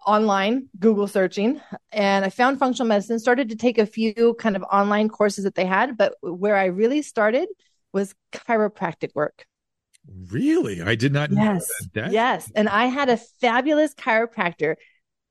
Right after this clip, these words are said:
Speaker 1: When I went in, and thankfully my insurance was covering this, so I started doing, like, three appointments every week because it
Speaker 2: Huh.
Speaker 1: was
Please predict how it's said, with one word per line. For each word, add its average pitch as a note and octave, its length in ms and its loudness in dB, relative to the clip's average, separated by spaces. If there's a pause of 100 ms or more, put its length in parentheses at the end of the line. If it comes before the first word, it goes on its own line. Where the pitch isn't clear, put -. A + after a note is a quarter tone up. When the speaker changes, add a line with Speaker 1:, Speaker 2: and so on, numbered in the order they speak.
Speaker 1:
When A3+ 300 0
I A3 300 0
went C#4 340 0
in, G#3 540 -2 (260)
and G#3 180 -2
thankfully B3+ 360 2
my G3 120 0
insurance G3 400 -2
was E3 120 -8
covering E3+ 260 2
this, C3+ 140 -4
so D#3+ 120 2
I G3 120 2
started G#3 240 2
doing, F#3 160 0
like, D#3+ 240 -2
three F3+ 220 2
appointments D#3 520 -2 (200)
every E3+ 280 2
week E3+ 380 -2
because D#3+ 400 0 (240)
it G3+ 80 4
Speaker 2:
Huh. F#3+ 60 2
Speaker 1:
was F#3+ 260 0